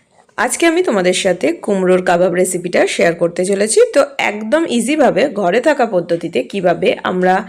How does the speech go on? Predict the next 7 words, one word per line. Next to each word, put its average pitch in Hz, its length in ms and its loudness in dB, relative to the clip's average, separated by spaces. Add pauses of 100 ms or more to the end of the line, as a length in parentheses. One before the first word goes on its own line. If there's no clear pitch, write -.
(420)
কুমড়ো 311 300 2 (100)
দিয়ে 190 240 2 (320)
কুমড়োর 185 420 0
এই 180 120 0
কাবাবের 175 420 2
রেসিপিটা 180 400 -2 (140)
শেয়ার 165 180 0